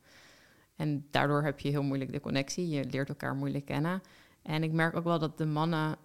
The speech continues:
die bijvoorbeeld wel hun eigen carrière, eh, hebben en een navolgen ook hun eigen bubbel qua vrienden hebben. En dat zijn altijd mannen. En, en daarom natuurlijk ook dat ik daar meer in gesprek mee wil, wil gaan.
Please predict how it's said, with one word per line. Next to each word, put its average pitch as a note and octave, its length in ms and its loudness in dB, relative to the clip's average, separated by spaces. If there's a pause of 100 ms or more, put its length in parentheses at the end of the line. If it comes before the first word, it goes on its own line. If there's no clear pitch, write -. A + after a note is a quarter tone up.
(140)
die D#3+ 260 -4
bijvoorbeeld D#3 560 -4
wel D3+ 460 0
hun D#3 160 -2
eigen C3+ 220 -4
carrière, D3 440 -2
eh, D3 400 -4
hebben D3 500 -2
en C#3+ 140 -2
een D3 120 0
navolgen D3+ 480 -2
ook D3+ 160 0
hun D3 100 2
eigen C#3+ 400 -2 (360)
bubbel D3+ 280 2
qua C#3+ 180 -4
vrienden E3 400 2
hebben. - 360 -6 (640)
En D#3+ 120 -2
dat D3+ 160 0
zijn D3+ 140 2
altijd D#3+ 240 0
mannen. D#3 460 2
En, D3 420 -2
en D3 360 -2
daarom C#3+ 240 -4
natuurlijk C#3+ 400 -6
ook C#3+ 300 -4 (160)
dat D#3 300 -6
ik D#3 100 -6
daar D3+ 160 -4
meer D3+ 260 -2
in D#3+ 100 -4
gesprek - 300 -6
mee D3 160 -2
wil, C#3+ 340 -2 (180)
wil D3+ 180 -4
gaan. D3 360 -4